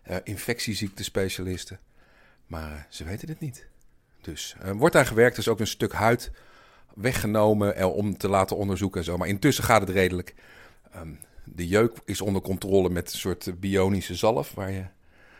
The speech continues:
geloof ik, die geeft licht in het donker, maar het werkt wel heel goed. Dus dat biedt enorme verlichting. Nou, we moeten nog een paar dagen binnen blijven voor de zekerheid. Althans,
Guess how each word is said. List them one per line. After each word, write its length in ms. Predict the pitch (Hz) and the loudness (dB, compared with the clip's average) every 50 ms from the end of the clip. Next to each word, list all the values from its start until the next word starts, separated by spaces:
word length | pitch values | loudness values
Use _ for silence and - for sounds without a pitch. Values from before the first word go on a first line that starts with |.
| _ _ | _ _
geloof 300 | - - - 107 98 - | -16 -8 -6 -6 -6 -6
ik, 240 | - - 107 101 101 | -6 -4 -4 -4 -4
die 100 | 104 92 | -4 -2
geeft 200 | - 110 92 - | -2 -2 -2 0
licht 220 | 110 107 - - | 0 -2 0 0
in 60 | 98 | -2
het 100 | 92 92 | -2 0
donker, 280 | 95 107 113 127 143 123 | 0 0 0 0 -2 -4
maar 80 | 117 104 | -2 -2
het 100 | 98 107 | 0 2
werkt 220 | 110 113 113 110 | 2 2 2 2
wel 140 | - 117 107 | 0 0 0
heel 160 | 101 101 95 | 0 0 -2
goed. 240 | 90 - - 147 - _ _ _ _ _ - - - | -4 -6 -8 -8 -10 _ _ _ _ _ -20 -20 -18
Dus 160 | - - 98 | -12 -10 2
dat 160 | - 113 92 90 | 2 2 4 4
biedt 140 | 104 104 | 2 2
enorme 280 | 98 92 95 92 92 90 | 2 2 0 2 2 0
verlichting. 420 | - - 95 90 85 - - 87 | 0 0 0 0 0 -2 -2 -2
Nou, 120 | 90 85 78 | -2 -2 -2
we 60 | 87 | -2
moeten 180 | 92 95 107 87 | 0 0 0 0
nog 80 | 98 90 | -2 0
een 60 | - | 4
paar 180 | 113 110 110 | 6 6 6
dagen 240 | 104 101 101 90 - | 6 4 2 2 0
binnen 180 | 101 104 98 92 | -2 -2 -2 0
blijven 280 | 92 90 90 87 87 | 0 0 -2 -2 -4
voor 120 | 85 95 92 | -4 -4 -4
de 60 | 85 | -4
zekerheid. 440 | 85 - 90 90 85 82 80 82 - | -4 -4 -4 -4 -4 -6 -8 -6 -6
Althans, 380 | - - 104 104 120 127 - | -6 -2 0 0 0 -2 -4